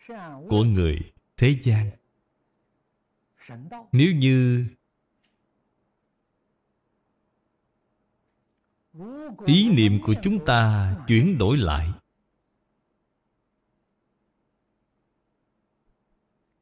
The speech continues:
thì tình trạng này liên hoàn toàn khác đi. Thánh nhân của thế gian dạy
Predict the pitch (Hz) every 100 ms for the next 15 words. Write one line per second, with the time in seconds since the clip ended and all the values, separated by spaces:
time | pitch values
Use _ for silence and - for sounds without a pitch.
0 | _ _ _ - 117 117 - 113 95 -
1 | 98 98 117 85 73 73 - 117 127 123
2 | 113 110 110 98 - 90 78 - - 147
3 | 165 - 117 110 110 _ _ _ _ _
4 | _ _ _ _ _ _ _ _ _ -
5 | - - _ _ _ _ _ _ _ _
6 | _ _ _ _ _ _ _ _ _ _
7 | _ _ - 135 170 165 139 123 113 120
8 | 160 147 131 113 110 104 95 - 95 101